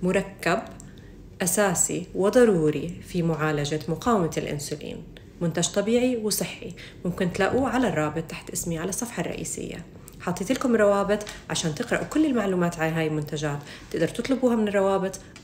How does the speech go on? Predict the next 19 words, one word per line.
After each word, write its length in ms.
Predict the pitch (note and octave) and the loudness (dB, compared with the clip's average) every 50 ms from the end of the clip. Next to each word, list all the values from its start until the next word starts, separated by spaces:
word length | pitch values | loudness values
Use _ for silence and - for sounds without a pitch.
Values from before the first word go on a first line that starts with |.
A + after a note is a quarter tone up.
| - | 4
أو 100 | A#3 A#3 | 4 4
من 180 | F3+ D#3 D3+ - | 4 4 0 0
أي 140 | - A3+ A#3 | 2 2 2
منطقة 380 | G#3 G3+ G3 - - - - | 2 0 -2 -4 -6 -6 -6
أنتوا 160 | - F3 E3+ D#3+ | -6 -6 -6 -6
ساكنين 360 | - C#3+ D3 - D3+ D3 D3 | -8 -8 -8 -6 -6 -6 -8
فيها. 360 | - - - - D3 - - - - - - - - - - - - - | -8 -10 -12 -10 -10 -10 -10 -10 -14 -18 -20 -20 -20 -20 -20 -18 -12 -10
محمد 520 | G#3 F3+ - B3 B3+ A3 F3 D#3+ E3 F3 - - - - - | -8 -4 0 0 2 2 2 0 0 -2 -4 -10 -14 -4 0
بيراجع 380 | F#3 F#3 G3 G3+ F#3+ F#3 E3+ | 2 2 4 2 2 2 2
عندي، 380 | E3 F#3 G3 E3+ D3 - - D#3 - - - - - - - - - - - - | 2 2 0 0 -2 -2 -6 -8 -12 -16 -18 -20 -20 -20 -20 -20 -18 -16 2 6
وزنه 300 | G#3 B3 A3+ G3 G3 G3 | 6 6 6 6 4 4
مية 200 | F#3+ G3+ G#3+ A3 | 4 4 4 4
وأربعين 420 | - E3+ E3 D3 D3+ D#3+ E3+ F3 | 4 2 0 0 0 0 0 0
كيلو، 340 | F3 - - E3+ D#3+ D#3+ - - - - - - - - - - - - - - - - - | -2 -2 -4 -4 -4 -2 -6 -8 -12 -18 -20 -20 -20 -20 -20 -18 -18 -18 -18 -18 -16 -8 -2
عنده 380 | G3 G#3 G3+ F#3+ F#3 F3+ F3+ - | -2 2 4 4 4 4 4 0
السكر 580 | F3+ - - - B3 - - - E3 D#3+ E3+ - - - - - - - | -2 0 2 0 0 0 2 0 0 0 0 -4 -10 -18 -20 -18 -12 -4
بدمه 580 | E3 F#3 F3+ F3+ E3+ E3+ E3+ C#3+ - - - - - - - - | 0 0 2 4 2 2 2 0 -2 -4 -6 -10 -12 -12 -4 -2
على 160 | - F3 F#3+ | 2 2 2
الصيام 540 | F#3+ F3 - - - F3+ D#3+ C#3 C#3 C#3+ D#3+ | 2 2 0 0 0 0 0 0 0 -4 -6